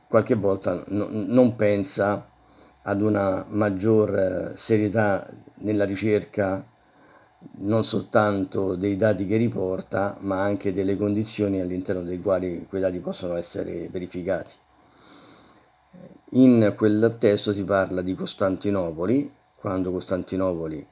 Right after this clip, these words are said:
come tale ancora non esisteva nel trecentoquindici, e si parla di feudi che vengono concessi alla Chiesa. Anche il termine feudo ancora non, non esisteva,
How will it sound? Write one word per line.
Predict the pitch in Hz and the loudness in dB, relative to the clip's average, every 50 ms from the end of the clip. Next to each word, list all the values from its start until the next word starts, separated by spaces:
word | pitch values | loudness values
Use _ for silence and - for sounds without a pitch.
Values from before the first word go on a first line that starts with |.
| _ _ _ - | _ _ _ -12
come | 82 85 82 | -10 -10 -8
tale | - - 82 82 82 | -6 -6 -6 -6 -6
ancora | 80 - - 90 92 87 85 | -8 -8 -6 -6 -4 -4 -4
non | 82 82 | -6 -6
esisteva | 87 87 - 92 90 - - 110 104 101 98 | -8 -8 -8 -8 -8 -4 -2 0 0 2 0
nel | 92 87 82 85 87 85 | -2 -4 -4 -6 -8 -8
trecentoquindici, | - - 98 95 - 98 87 - - 90 87 90 85 80 80 85 95 - 113 117 | -8 -8 -8 -6 -4 -6 -6 -4 -6 -6 -4 -4 -6 -6 -6 -6 -4 -4 -4 -2
e | 120 147 | -2 -2
si | 143 - - | 0 0 2
parla | 123 110 101 98 - 98 98 98 | 2 4 4 2 2 2 0 0
di | 90 95 95 | 2 0 -2
feudi | 92 - 98 90 90 90 90 92 87 92 92 92 - - _ _ _ _ _ - - - - - - - _ _ _ | 0 0 0 0 0 0 -2 -2 -2 -2 -2 -4 -4 -8 _ _ _ _ _ -20 -20 -20 -20 -20 -20 -20 _ _ _
che | - 95 | -6 -2
vengono | 90 92 98 95 95 95 92 90 | 0 2 2 2 2 2 2 2
concessi | 92 95 92 - - 92 87 - - | 0 0 0 0 -2 -2 -2 -2 -2
alla | 95 92 95 | 0 0 0
Chiesa. | 92 - - 98 90 85 82 - - 92 90 - | -2 -2 -4 -4 -4 -2 -4 -2 -4 -4 -4 -2
Anche | - 113 113 110 - - | -2 0 0 0 0 0
il | 101 95 | -2 -2
termine | - - 110 101 95 95 95 95 113 117 | 0 2 2 4 4 4 4 4 4 2
feudo | 117 - - 101 95 95 92 92 95 90 98 98 - - - | 2 0 -2 -2 0 0 0 0 0 0 0 0 -2 -4 -8
ancora | - - 90 98 92 - 95 95 95 92 92 | -14 -10 -10 -10 -8 -6 -4 -2 -2 0 0
non, | 92 95 95 95 92 90 82 - - - | 0 0 2 0 0 0 -2 -4 -4 -4
non | 101 98 | -2 -2
esisteva, | 98 95 - 98 95 - - - 95 85 - - - - | -2 -2 -4 -6 -6 -6 -4 -4 -4 -2 -4 -4 -8 -10